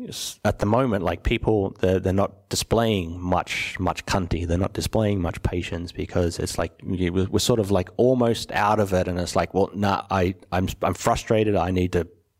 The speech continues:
you know, I, I just don't have the patience to deal with it, to deal with this till the end. So I'm gonna go out and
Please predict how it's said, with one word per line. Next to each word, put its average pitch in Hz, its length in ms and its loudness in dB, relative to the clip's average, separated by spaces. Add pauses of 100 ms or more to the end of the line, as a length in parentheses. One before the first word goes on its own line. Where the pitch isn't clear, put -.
(360)
you - 80 -2
know, 80 140 2 (120)
I, 92 220 2
I 90 80 2
just 90 160 0
don't 95 160 2
have 104 120 0
the 98 80 -4
patience 101 400 -4
to 87 120 -6
deal 90 200 2
with 92 140 -2
it, 80 120 -6
to - 100 -8
deal 90 260 0
with 85 140 -2
this 98 160 -2
till 92 140 -2
the 85 180 0
end. 85 160 -2
So 92 100 0
I'm 82 100 0
gonna 82 180 -4
go 85 120 0
out 82 160 2
and 78 180 -10